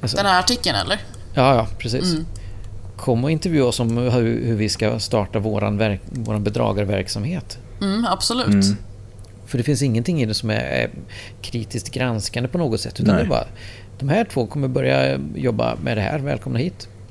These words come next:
Speaker 3: Mm.
Speaker 2: Nej, och sen så är det så intressant tycker jag att man använder ord som då certifierade och jobba professionellt. Det antyder ju att det finns någonting <laughs> professionellt med hela den här bedragarverksamheten. Det är ju,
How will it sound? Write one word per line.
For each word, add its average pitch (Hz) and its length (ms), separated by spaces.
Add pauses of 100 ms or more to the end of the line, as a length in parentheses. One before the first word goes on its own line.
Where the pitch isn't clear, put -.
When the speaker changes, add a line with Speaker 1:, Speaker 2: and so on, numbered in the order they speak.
(220)
Speaker 3:
Mm. 196 240
Speaker 2:
Nej, 214 240
och 226 60
sen 226 120
så 247 100
är 247 40
det 262 60
så 247 100
intressant 240 360
tycker 190 160
jag - 20
att 185 60
man 185 120
använder 175 300
ord 160 220
som 160 120
då 156 120
certifierade 175 1200
och 156 220
jobba 175 380
professionellt. 170 1000 (240)
Det 180 80
antyder 196 640
ju 170 60
att - 320 (380)
det 175 140
finns 214 340
någonting 190 520 (240)
<laughs> - 260
professionellt 175 680
med 214 260
hela 175 200
den 156 100
här 156 80
bedragarverksamheten. 156 840
Det 175 80
är 202 200
ju, 180 200